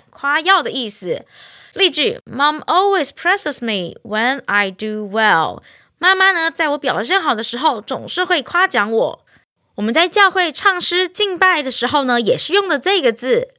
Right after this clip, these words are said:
praise the Lord，就是敬拜主、赞美主的意思。第三个重要词汇，A，be made up of，B，A 是由 B 组成的。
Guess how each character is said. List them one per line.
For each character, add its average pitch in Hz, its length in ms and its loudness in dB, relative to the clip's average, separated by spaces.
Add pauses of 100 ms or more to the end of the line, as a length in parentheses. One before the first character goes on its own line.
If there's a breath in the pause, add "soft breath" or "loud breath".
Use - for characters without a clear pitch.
(140)
praise 269 480 2
the 226 140 0
Lord， 269 480 0 (260)
就 247 100 -2
是 226 220 -2
敬 320 300 -4
拜 294 240 2
主、 - 440 -8
赞 370 180 4
美 208 180 0
主 202 180 -4
的 147 80 -2
意 262 240 -2
思。 175 360 -2 (260)
第 269 120 -2
三 320 220 2
个 415 100 2
重 277 220 -2
要 254 160 2
词 190 240 -2
汇， 269 380 0 (300)
A，be 370 560 0
made 254 360 2 (120)
up 359 400 2
of，B，A 285 1600 -2
是 311 220 -2
由 202 140 2
B 359 440 2
组 208 300 -6
成 170 340 -4
的。 - 220 0